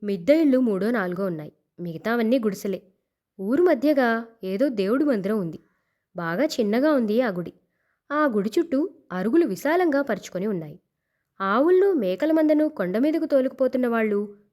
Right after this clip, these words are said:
కాయగూరలు అమ్ముకునేందుకు బస్తీ వైపు బయలుదేరిన వాళ్ళు, ఆ దారి వెంట వస్తున్న కొత్త వ్యక్తుల్ని విచిత్రంగా చూడసాగారు. అమ్మాయి భుజాలెగరేసుకుంటూ మధ్య మధ్యలో అబ్బాయి కళ్ళలోని భావాన్ని వెతికేందుకు ప్రయత్నం చేస్తోంది.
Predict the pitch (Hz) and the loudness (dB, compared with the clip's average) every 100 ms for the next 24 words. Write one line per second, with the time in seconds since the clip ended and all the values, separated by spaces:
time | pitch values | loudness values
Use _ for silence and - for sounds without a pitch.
0 | - 170 202 285 359 359 349 320 330 320 | -10 -4 0 0 2 2 2 2 0 0
1 | 311 311 220 170 - 302 330 330 277 247 | 0 -2 -6 -6 -8 -4 -2 -2 -2 -2
2 | 247 247 240 233 214 208 190 202 _ _ | 2 2 0 -2 -2 -2 -4 -8 _ _
3 | _ - 226 214 170 151 175 302 311 311 | _ -6 -2 -2 -2 -4 0 2 4 2
4 | 294 294 269 262 165 - 277 294 285 269 | 0 -2 -4 -4 -8 -4 -2 -2 -2 -2
5 | 226 214 214 _ _ _ - 170 302 403 | 0 -2 -4 _ _ _ -14 -6 -4 0
6 | 370 220 247 254 175 - 147 147 - _ | 0 0 0 0 -2 -8 -12 -12 -16 _
7 | _ _ _ _ _ _ - 175 170 226 | _ _ _ _ _ _ -14 -8 0 4
8 | 277 233 233 - _ - 170 165 214 262 | 4 2 -2 -6 _ -16 -12 -4 0 2
9 | 247 240 233 - 214 208 190 - _ _ | 4 2 0 -4 -4 -2 -4 -8 _ _
10 | 190 180 165 269 311 269 233 233 - _ | -10 -8 0 2 2 2 0 -2 -10 _
11 | - 175 175 339 403 381 349 339 339 247 | -12 -8 -2 0 0 0 0 2 0 0
12 | 180 190 294 370 294 233 254 220 202 247 | -2 -2 2 2 2 2 -2 -2 -4 -6
13 | 247 190 202 214 156 - 151 143 | -6 -6 -6 -8 -10 -12 -18 -18